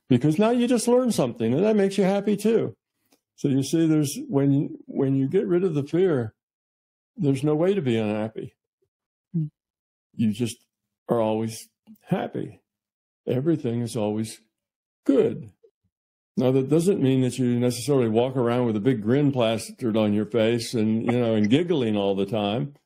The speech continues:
Speaker 2: <laughs> No?
Speaker 1: Happiness, happiness becomes your life,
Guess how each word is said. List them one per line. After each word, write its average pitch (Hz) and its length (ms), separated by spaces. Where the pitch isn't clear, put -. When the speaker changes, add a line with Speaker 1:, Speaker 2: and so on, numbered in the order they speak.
Speaker 2:
<laughs> 302 80
No? 143 80
Speaker 1:
Happiness, 185 580
happiness 156 500
becomes 123 800
your 127 160
life, 143 580